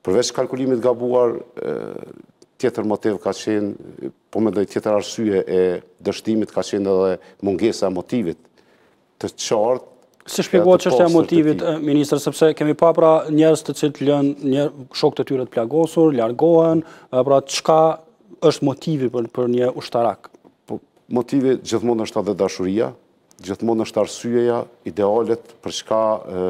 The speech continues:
Speaker 1: njeriu e ka pushkën për të luftuar për vendin e tij. Në këtë rast, këtij grupi i kanë prirë oligark, e, njerëz të korruptuar, siç është Radojqić, kriminal, e, të dëshmuar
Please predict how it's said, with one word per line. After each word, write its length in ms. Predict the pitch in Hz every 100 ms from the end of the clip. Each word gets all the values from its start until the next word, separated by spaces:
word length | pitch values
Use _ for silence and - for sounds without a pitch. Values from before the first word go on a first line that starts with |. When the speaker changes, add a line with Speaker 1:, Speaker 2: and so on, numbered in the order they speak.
| 90
Speaker 1:
njeriu 380 | 92 98 110 98
e 60 | 90
ka 160 | - 107 -
pushkën 420 | 113 - - 92
për 140 | 85 82
të 80 |
luftuar 320 | - 101 90 92
për 140 | 90
vendin 260 | 92 85 85
e 60 | 101
tij. 140 | 123 _ - - _ -
Në 80 | 104
këtë 220 | 113 120
rast, 300 | 117 - - _ - _ _ -
këtij 220 | - 113
grupi 320 | 123 120 113 -
i 20 |
kanë 200 | 104 -
prirë 340 | 113 113 98 -
oligark, 480 | 95 95 104 123 - - _ _ _ _ _ _ -
e, 320 | 82 87 90 90
njerëz 240 | 107 107
të 120 | - -
korruptuar, 480 | 95 - 104 117 110
siç 220 | 110 - 113
është 160 | 120
Radojqić, 480 | 117 127 - 127 - - _
kriminal, 480 | 98 101 104 117 110
e, 300 | - 85 92 95 - _ -
të 140 | 104 110 - - - 62 50 53 - -
dëshmuar 640 | 92 101 127 107 123